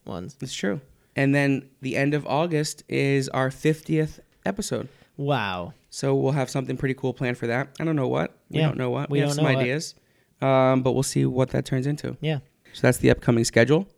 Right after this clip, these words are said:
Speaker 1: Yeah.
Speaker 2: for the next two months.
Speaker 1: Keep
Speaker 2: July
Speaker 1: your
Speaker 2: and
Speaker 1: eyes
Speaker 2: August is
Speaker 1: peeled.
Speaker 2: booked.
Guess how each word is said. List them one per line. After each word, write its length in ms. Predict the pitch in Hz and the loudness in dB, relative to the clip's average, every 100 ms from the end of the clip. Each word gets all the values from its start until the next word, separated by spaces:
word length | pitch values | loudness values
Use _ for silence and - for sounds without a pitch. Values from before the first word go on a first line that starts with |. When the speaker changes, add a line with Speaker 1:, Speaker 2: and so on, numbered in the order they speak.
| _ - | _ 2
Speaker 1:
Yeah. 180 | 156 | 4
Speaker 2:
for 120 | 165 123 | 4 2
the 60 | |
next 160 | 123 - | 0 0
two 160 | - | 0
months. 400 | 123 135 190 - - _ _ _ | 2 2 0 -6 -10 _ _ _
Speaker 1:
Keep 120 | - | -2
Speaker 2:
July 140 | 123 123 | 4 6
Speaker 1:
your 60 | |
Speaker 2:
and 80 | 127 | 6
Speaker 1:
eyes 40 | 123 | 6
Speaker 2:
August 220 | 127 127 127 | 4 2 0
is 100 | 120 | -2
Speaker 1:
peeled. 100 | 117 | 2
Speaker 2:
booked. 320 | 160 - | 2 0